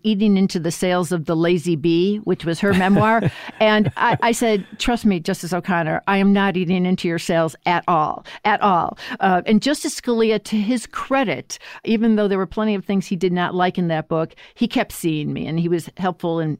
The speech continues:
Speaker 1: interviews, uh, after that book came out in two thousand nine. So you hear from them, but not as,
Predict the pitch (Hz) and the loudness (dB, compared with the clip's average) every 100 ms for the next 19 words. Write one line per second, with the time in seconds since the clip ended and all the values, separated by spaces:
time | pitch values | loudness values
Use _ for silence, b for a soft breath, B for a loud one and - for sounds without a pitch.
0 | - 180 170 156 160 160 - 156 147 156 | -2 -2 0 0 -2 -4 -6 -6 -4 -6
1 | B B 175 170 - 165 - - 165 - | B B 0 0 0 -4 -4 -2 -2 0
2 | 160 - 165 160 160 - - 160 156 160 | -4 -2 -2 -2 -4 -6 -4 -2 -2 -2
3 | 160 156 160 B B - 269 240 240 - | -2 -2 -4 B B -2 2 2 0 -4
4 | - 339 349 - 220 190 180 180 165 175 | -4 0 -2 0 2 2 0 0 0 -2
5 | 165 196 208 220 214 202 185 175 165 - | 2 2 2 2 0 -2 -2 -2 -2 -8